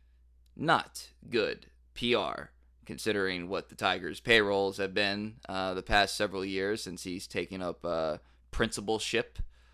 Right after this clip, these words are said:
of the team. And he just got dragged like a mofo, uh, on Twitter, on Tigers Twitter.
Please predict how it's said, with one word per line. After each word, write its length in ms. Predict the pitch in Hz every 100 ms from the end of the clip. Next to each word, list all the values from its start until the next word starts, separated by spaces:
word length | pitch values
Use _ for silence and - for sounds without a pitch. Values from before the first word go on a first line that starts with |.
| -
of 220 | - 104
the 80 | 98
team. 540 | - 113 107 110 120 131 - - _ _ _ _ - - - _ -
And 240 | 104 101
he 180 | 110 143
just 200 | 123 113
got 240 | 110 98 92
dragged 420 | 107 110 110 107
like 140 | 101
a 40 | 95
mofo, 680 | 98 95 - 82 80 92 - -
uh, 220 | 92 76
on 220 | 90 92
Twitter, 540 | 87 101 98 87 82 67
on 200 | 87 90
Tigers 360 | 104 90 78
Twitter. 400 | - 95 80 78